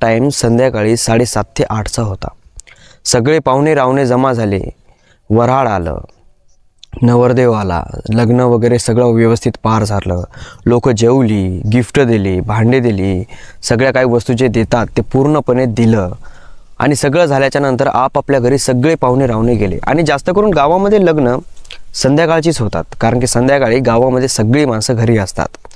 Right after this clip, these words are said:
नाहीतर दुपारी म्हणलं की कोणी शेतामध्ये असतं, कोणी आपल्या कामासाठी बाहेर गेलेलं असतं, अशा प्रकारच्या अडचणी असतात. त्यामुळे गावात जास्त करून लग्न संध्याकाळचीच ठेवतात आणि प्रत्येक लग्नासारखं हे पण लग्न संध्याकाळचं ठेवलं होतं.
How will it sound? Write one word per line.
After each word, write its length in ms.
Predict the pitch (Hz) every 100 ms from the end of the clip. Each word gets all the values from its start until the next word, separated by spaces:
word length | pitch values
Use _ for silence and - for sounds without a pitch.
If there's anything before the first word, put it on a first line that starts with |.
| - - - -
नाहीतर 260 | 110 117
दुपारी 300 | 117 120 139
म्हणलं 260 | 139 135 135
की 100 | 135
कोणी 200 | 135 135
शेतामध्ये 460 | - 113 123 120 113
असतं, 240 | - 104
कोणी 200 | 110 110
आपल्या 220 | 107 110
कामासाठी 460 | 110 110 113 110 110
बाहेर 260 | 110 113
गेलेलं 300 | 107 107 98
असतं, 280 | 92 - 87 - - - -
अशा 200 | 127 120
प्रकारच्या 400 | 143 135 139 139
अडचणी 300 | 117 120 139
असतात. 220 | 127 110 117
त्यामुळे 260 | 120 123 127
गावात 300 | 104 113 143 110
जास्त 360 | 113 107 - 147
करून 240 | 110 98 - - _ - - _
लग्न 240 | 117 127 147
संध्याकाळचीच 600 | 127 117 120 120 123 123
ठेवतात 360 | - - - - - - - _ _
आणि 320 | 127 165 180 156 _
प्रत्येक 320 | 151 147 196 180
लग्नासारखं 480 | 175 180 165 160
हे 160 | 165 156
पण 160 | 165 160
लग्न 220 | 123 143
संध्याकाळचं 520 | - 127 131 131 131 -
ठेवलं 200 | 101 90
होतं. 220 | 71